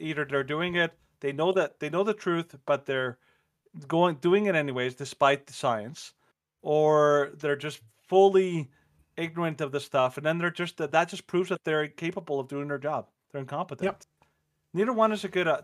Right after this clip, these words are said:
Speaker 1: a good option at this
Speaker 2: Oh,
Speaker 1: point.
Speaker 2: they're all bad.
Speaker 1: They don't have the excuse. Yeah.
Speaker 2: No, they certainly do not have the excuse. And as I've said many, many times before, and might people,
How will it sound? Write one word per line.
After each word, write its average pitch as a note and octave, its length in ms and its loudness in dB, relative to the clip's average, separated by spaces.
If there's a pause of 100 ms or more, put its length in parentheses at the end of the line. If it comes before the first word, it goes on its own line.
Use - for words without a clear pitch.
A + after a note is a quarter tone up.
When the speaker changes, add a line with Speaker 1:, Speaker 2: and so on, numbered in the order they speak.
Speaker 1:
a D3 80 -8
good C#3+ 180 -2
option C#3 300 2
at B2 80 -6
this F3 120 4
Speaker 2:
Oh, F#3 100 4
Speaker 1:
point. G3 240 -2
Speaker 2:
they're D3+ 120 2
all F3+ 80 2
bad. A#2+ 220 -4
Speaker 1:
They - 60 -4
don't E3+ 200 -6
have F#3 160 -2
the E3 120 -6
excuse. C3+ 480 -10
Yeah. C#3 140 -6 (760)
Speaker 2:
No, D#3+ 240 2 (140)
they B2+ 140 -4
certainly F3+ 480 2
do D3 120 2
not C#3 220 2
have C3+ 200 -2
the C3 100 -4
excuse. - 560 -8 (680)
And B2 760 -2 (880)
as D3 220 2
I've D3+ 160 4
said D3 180 2
many, D3 220 4
many D#3 200 2
times D#3 240 -2
before, D3 420 8
and C3+ 100 0
might C3+ 160 0
people, C#3+ 380 0